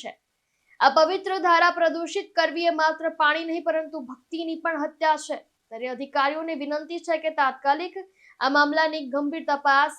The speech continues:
હાથ ધરે, દોષિત કોન્ટ્રાક્ટર સામે કડક કાર્યવાહી કરે અને ત્રિવેણી સંગમને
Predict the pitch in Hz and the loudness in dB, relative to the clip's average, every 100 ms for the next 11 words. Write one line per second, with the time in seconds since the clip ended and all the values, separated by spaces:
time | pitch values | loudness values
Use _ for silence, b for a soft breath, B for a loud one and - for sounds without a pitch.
0 | 262 247 240 277 277 330 330 _ 247 254 | -4 -4 -2 -2 0 -2 -4 _ -8 -8
1 | 302 294 277 262 277 277 311 302 269 269 | -8 -4 -4 -2 -4 -6 -8 -4 -4 -4
2 | 247 233 - 233 247 262 285 294 311 339 | -8 -8 -4 -4 -2 -2 -4 -2 0 0
3 | 339 b b 254 277 285 302 320 349 370 | -4 b b 0 0 0 2 2 2 -2
4 | 330 294 294 294 | -4 -2 -4 -4